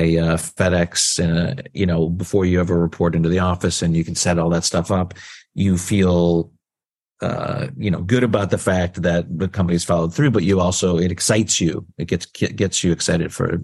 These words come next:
for being in the office and being a part of the org-,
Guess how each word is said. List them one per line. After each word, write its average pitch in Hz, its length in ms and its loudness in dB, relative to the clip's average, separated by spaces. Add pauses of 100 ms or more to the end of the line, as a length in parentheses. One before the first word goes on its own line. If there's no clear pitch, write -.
(100)
for 82 440 0
being 90 280 2
in 87 100 4
the 85 80 2
office 85 400 -2
and 87 180 0 (280)
being 95 120 4
a 87 60 2
part 85 200 2
of 85 60 2
the 80 160 0
org-, 85 240 -4